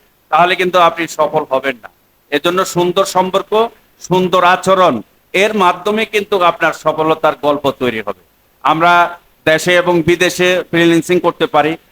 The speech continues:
সেক্ষেত্রে আপনাকে কিন্তু ইংলিশ ভালো জানতে হবে। আমি যদি ইংলিশ ভালো না জানি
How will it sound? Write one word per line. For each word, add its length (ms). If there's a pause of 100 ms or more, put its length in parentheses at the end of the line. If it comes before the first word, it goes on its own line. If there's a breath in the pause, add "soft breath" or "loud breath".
সেক্ষেত্রে 640 (300)
আপনাকে 420
কিন্তু 240
ইংলিশ 420
ভালো 240
জানতে 320
হবে। 220
আমি 180
যদি 180
ইংলিশ 280
ভালো 280
না 120
জানি 280